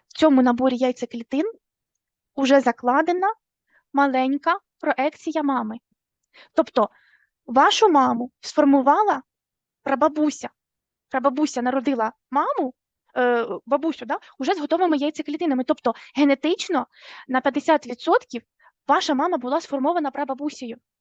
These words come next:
І коли, е, бабуся народила вашу маму, то ге-, н-, на п'ятдесят відсотків генетично вас сформувала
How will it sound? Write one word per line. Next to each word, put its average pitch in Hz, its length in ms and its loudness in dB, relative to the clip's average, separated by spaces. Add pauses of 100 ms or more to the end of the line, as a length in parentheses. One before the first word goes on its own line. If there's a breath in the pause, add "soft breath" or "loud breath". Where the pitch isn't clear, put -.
(220 soft breath)
І 269 60 -8
коли, 311 340 -2 (680)
е, 233 240 -4
бабуся 285 540 -4 (300)
народила 294 420 -2
вашу 285 280 -4
маму, 240 380 -4 (420 soft breath)
то 294 220 0 (120)
ге-, 262 200 -8
н-, 247 160 -8
на 269 140 -2
п'ятдесят 294 400 -6
відсотків 320 420 -8
генетично 254 680 -8 (380 loud breath)
вас 262 480 0
сформувала 269 720 2